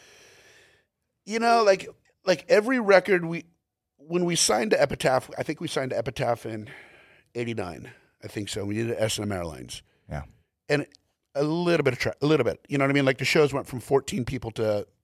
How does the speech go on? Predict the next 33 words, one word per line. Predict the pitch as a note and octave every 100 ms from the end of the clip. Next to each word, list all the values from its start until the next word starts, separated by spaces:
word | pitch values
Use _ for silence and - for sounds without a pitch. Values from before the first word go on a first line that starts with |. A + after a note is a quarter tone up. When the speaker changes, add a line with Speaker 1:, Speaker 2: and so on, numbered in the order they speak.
| _ _ _ _ _ -
Speaker 1:
forty-four | D3+ B2 G#2+ F2 D#2+
people, | D#2+ - - - _ _ _ -
but | A3+
it | G3+
was, | G3+ -
it | F3
was | G3 E3+
momentum. | F3 E3+ C#3+ G#2+ - _ _ _ -
And | B2+
then | B2 B2 B2 B2 B2+ -
out | A#2+ B2
came, | - B2 A#2 A2+
I | A2
think, | G#2+ - A2+ G#2+ -
um, | G#2 G2 F#2 A#2 - _
Ribbed, | A2 A#2+ C#3+ E3+ E3 _ _ -
Speaker 2:
Mm-hmm. | F2 G#2+
Speaker 1:
and |
the | A#2+
forty-four | - B2 A2+ A#2+
turned | A#2 A2+
to | G#2 F2+
eighty-eight. | G#2 A2+ G2+ - _ _
It's | -
like, | G3
"Okay, | D#4+ D#4+ D#3
cool." | - E3 - -
So | - - F3
it | D#3
was | G3+ G3+
a | F#3+
slow | - - G3 G3 G3+
progression. | - F3+ D3 C#3 C3 - C#2+